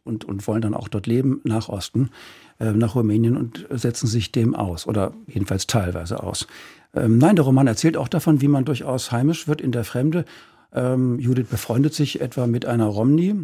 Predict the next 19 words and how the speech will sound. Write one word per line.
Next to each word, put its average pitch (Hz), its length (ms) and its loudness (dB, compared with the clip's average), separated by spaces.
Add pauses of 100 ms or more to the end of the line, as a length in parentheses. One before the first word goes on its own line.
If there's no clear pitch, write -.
(140)
das 104 160 -6
ist 107 80 -4
das 101 120 -4
Mädel 123 220 0
mit 104 140 -2
der 101 120 -4
Ziege, 160 400 0 (320)
und 135 120 0
sie 151 120 0
verliert 156 320 2
sie 135 80 -2
dann 107 100 0
auch 87 160 -4
wieder 107 140 -2
durch 98 160 -6
den 113 100 -2
alltäglichen 107 680 -4
Rassismus, 107 680 -4 (100)
ähm, 120 320 0